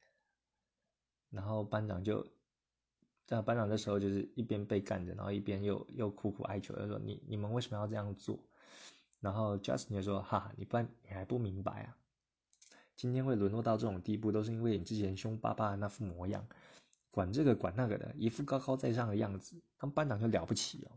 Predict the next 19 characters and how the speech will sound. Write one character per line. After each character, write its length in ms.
<laughs> 560
我 120
不 80
知 60
道， 480
我 120
那 100
时 60
候 360
可 100
能 160
对 100
班 220
长 140
有 100
些 80
不 180
满 240
嘛， 260